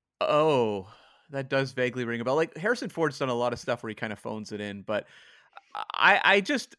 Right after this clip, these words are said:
look at Tommy Lee Jones as, like, the consummate professional who, I, I get the sense Tommy Lee Jones isn't the world's most fun man to hang out with, or as I, you, if you go to YouTube, look up some of the interviews that poor journalists have had to do interviewing him.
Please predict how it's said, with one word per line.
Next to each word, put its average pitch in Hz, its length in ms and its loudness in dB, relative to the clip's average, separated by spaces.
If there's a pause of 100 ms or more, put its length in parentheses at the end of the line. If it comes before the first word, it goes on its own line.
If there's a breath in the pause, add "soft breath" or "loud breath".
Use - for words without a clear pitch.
(140)
look 165 300 -2
at 156 80 -2
Tommy 156 260 2
Lee 143 140 0
Jones 123 340 -2
as, 107 80 -10
like, 107 120 -2
the 120 80 -8
consummate 147 580 -4
professional 117 680 -2
who, 117 200 -4 (540 loud breath)
I, 196 280 4
I 208 100 4
get 294 200 0
the 381 80 -2
sense 226 300 -2
Tommy 175 300 0
Lee 190 120 0
Jones 135 320 -2
isn't 160 300 -6
the 143 80 -2
world's 135 600 -4
most 131 280 -4
fun 131 380 -2
man 120 360 -2 (280 soft breath)
to 135 120 -4
hang 123 240 2
out 110 160 2
with, 226 300 -2 (180)
or 117 340 2 (200)
as 113 220 0
I, 120 80 2
you, 131 200 -4
if - 120 -12
you 120 100 -10
go 127 200 0
to 120 60 0
YouTube, 113 480 -4
look 127 160 -6
up 156 100 -4
some 131 160 -8
of 110 60 -6
the 101 120 -10
interviews 123 500 -4 (300 soft breath)
that - 120 -2 (140)
poor 165 280 2
journalists 113 520 -6
have 104 100 -14
had 107 180 -2
to 113 80 -8
do 104 180 -6
interviewing 104 420 -4
him. 101 200 -12